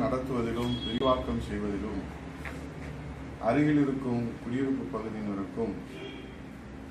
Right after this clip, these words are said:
விவசாயத்துறை மற்றும் பல துறைகளால் தொழிற்சாலைகள் அமைவதற்கு பல தடைகள் ஏற்பட வாய்ப்புள்ளதாக மதுரை மாவட்ட மக்களும்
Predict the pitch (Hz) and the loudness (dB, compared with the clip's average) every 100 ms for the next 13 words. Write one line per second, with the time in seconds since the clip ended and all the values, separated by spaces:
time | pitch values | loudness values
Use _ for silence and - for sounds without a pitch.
0 | - - - 113 131 143 143 143 135 127 | -12 -12 0 2 4 4 4 4 2 0
1 | 127 131 120 113 120 117 113 110 117 113 | 2 0 0 -2 0 -2 0 0 0 2
2 | 117 123 123 113 113 113 107 120 127 117 | 0 2 4 4 2 0 -2 -2 -2 0
3 | 113 107 107 95 107 110 101 92 - 110 | 0 0 -4 -2 -2 -2 -4 -4 -6 -6
4 | 92 - - - - - - - - - | -6 -6 -12 -12 -12 -12 -12 -12 -12 -12
5 | - - - - 110 107 110 117 127 123 | -12 -12 -10 0 2 2 2 2 2 2
6 | 117 - 113 113 104 101 104 101 - - | 0 0 0 0 0 0 0 0 -2 0
7 | - 95 - - 101 - - - 104 - | 2 4 2 2 2 2 0 0 0 0
8 | - - - - - - - - - - | 0 -2 -2 -2 -2 -2 -2 -4 -4 -4
9 | - - - - - - - 113 123 123 | -4 -4 -4 -4 -4 -2 0 2 4 4
10 | 113 110 113 107 98 104 - 113 113 | 4 4 4 2 -2 -2 0 0 0